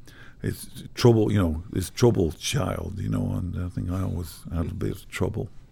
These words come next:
And, uh, uh, I, I,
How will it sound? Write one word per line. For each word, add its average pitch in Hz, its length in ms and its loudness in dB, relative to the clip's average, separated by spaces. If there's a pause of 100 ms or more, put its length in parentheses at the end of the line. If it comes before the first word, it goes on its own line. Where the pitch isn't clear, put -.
(120)
And, 92 480 -4 (1200)
uh, - 20 -6
uh, 95 440 2 (180)
I, - 420 -6
I, 107 360 4